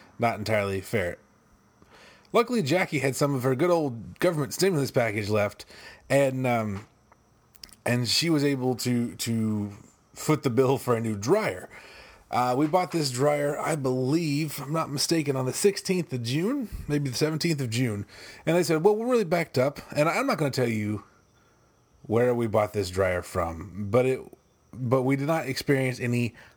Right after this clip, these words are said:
highs during this process. There were no highs. I can't tell you where we bought the dryer from. Um, they said, "Well, we're really backed up. We can deliver it on the third of July."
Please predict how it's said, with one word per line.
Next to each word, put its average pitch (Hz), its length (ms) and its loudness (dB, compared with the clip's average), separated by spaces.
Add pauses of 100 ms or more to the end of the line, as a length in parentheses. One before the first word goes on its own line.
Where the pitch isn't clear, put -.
highs 92 960 0 (880)
during 113 380 2
this 101 140 -2
process. - 640 0 (600)
There 104 160 2
were 117 240 2
no 123 260 2
highs. 98 680 -2 (120)
I 95 120 -4
can't 120 260 0
tell 123 140 2
you 117 120 0
where 113 120 2
we 117 100 0
bought 110 240 0
the 117 80 -6
dryer 101 320 2
from. 92 300 -6 (680)
Um, 127 520 2 (260)
they 196 140 4
said, 226 100 2
"Well, 277 380 -2
we're 320 160 4
really 180 260 2
backed 120 340 0
up. 196 200 2
We 202 160 0
can 175 160 0
deliver 165 280 0
it 175 60 -4
on 123 200 0
the 107 60 -2
third 202 460 2
of 165 100 -2
July." 139 520 -2